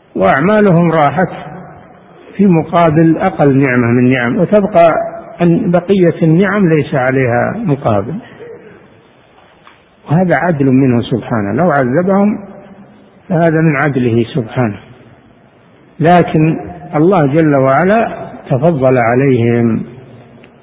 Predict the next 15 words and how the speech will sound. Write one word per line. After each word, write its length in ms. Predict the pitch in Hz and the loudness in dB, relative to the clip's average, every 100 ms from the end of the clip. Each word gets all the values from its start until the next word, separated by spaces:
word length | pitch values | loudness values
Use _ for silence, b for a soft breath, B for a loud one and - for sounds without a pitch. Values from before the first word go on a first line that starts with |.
| _ _ _ _ | _ _ _ _
فدخولهم 680 | 151 135 139 196 208 165 165 165 | -6 -2 0 2 4 4 4 2
الجنة 360 | 143 185 190 180 165 | 2 2 2 2 2
بفضله 600 | 156 170 156 131 139 - - - - | 0 0 0 2 0 -4 -16 -18 -10
سبحانه 480 | 123 127 143 135 120 120 | -10 -4 0 0 2 0
وتعالى 560 | 117 123 120 127 104 143 - - - - - | -2 -2 0 0 -2 -8 -16 -20 -20 -16 -2
لا 160 | 151 196 170 | 2 2 2
بعدله، 400 | 143 123 123 131 - - - 165 | 0 -2 0 -2 -4 -14 -4 0
لو، 180 | 156 - - - - - - - | 0 -2 -10 -20 -20 -20 -20 -6
لو 460 | 147 170 165 160 147 | 2 4 6 4 4
أجرى 480 | 143 170 165 151 151 | 2 0 0 2 0
العدل 400 | 135 170 156 143 131 | 0 0 0 0 2
عليهم 280 | 170 202 208 | 2 2 4
ما 140 | 208 | 2
دخلوا 420 | 170 127 - 123 | 0 -2 -2 -2
الجنة، 440 | 113 113 117 123 | -2 -2 -2 -2